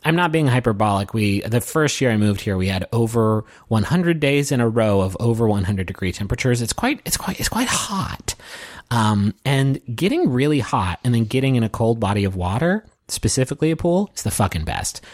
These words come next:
Um, similarly, being in a cold pool and then lowering your body temperature, getting it all, you know, chilled out and getting used to the coldness of the water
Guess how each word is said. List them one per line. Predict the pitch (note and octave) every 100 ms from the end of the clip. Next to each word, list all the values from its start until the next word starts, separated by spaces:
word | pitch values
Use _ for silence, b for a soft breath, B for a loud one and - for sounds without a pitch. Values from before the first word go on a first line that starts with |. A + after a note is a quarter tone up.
| B B -
Um, | G#2+ G2 F#2+ -
similarly, | - - C4 C4+ G#2 E2 C#2+ D3 - _ _ _ _ _ _ _ _ - G2
being | A2+ A2+
in | A2
a | F#2 -
cold | - F#3 C4+ B3+ -
pool | - F#2+ F2 F#2 B B
and | A#2
then | G#2+ G2+
lowering | G2 C3 D3+ E3 E3
your | C#3+
body | G#2+ G2 A2+ D#3+
temperature, | - F#3 F#3 F3+ G3+ F#3+
getting | F#3+ C#3+ B2+
it | B2+
all, | C3 C3+ C3 C#3+ - -
you | C#3
know, | C3
chilled | B2 - D3 D3
out | A2+ C3+ D3+ -
and | A#2
getting | A#2+ A#2+
used | A#2+ C3
to | -
the | A2+
coldness | - - B2+ C3 C#3 C3 -
of | A2
the | A#2
water | G#2 G2+ A#2+ C#3+